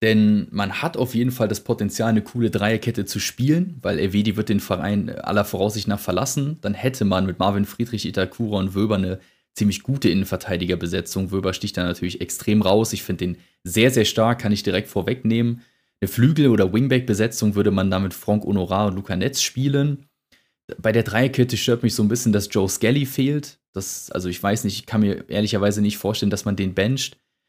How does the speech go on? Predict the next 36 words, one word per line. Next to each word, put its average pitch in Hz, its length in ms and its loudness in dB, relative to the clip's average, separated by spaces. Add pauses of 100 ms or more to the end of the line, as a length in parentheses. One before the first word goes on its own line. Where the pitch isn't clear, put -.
(200)
Der - 80 -2
ist - 100 -2
zwar 101 120 4
für 98 140 -2
Kickbase 135 400 4
nicht 127 120 0
interessant, 123 500 0
aber 95 240 2
bei 95 120 2
Gladbach 101 420 0
genießt 104 360 0
er, 98 180 2
so 90 160 -6
was - 160 -8
ich 92 100 -4
gelesen 104 440 0
hab, 104 180 0
ein 90 60 -2
sehr 95 200 0
hohes 123 240 0
Ansehen. 120 460 2
Deswegen, 95 480 -2 (440)
ähm, 87 300 -2
könnte 95 180 -2
ich - 40 -8
mir 98 80 0
auch 98 60 -2
vorstellen, 101 320 -2
dass 92 200 -4
Joe 90 120 -2
Skelly 107 320 0
da 101 120 2
die 101 100 0
rechte 113 280 -2
Schiene 131 300 -2
besetzt. 107 500 -2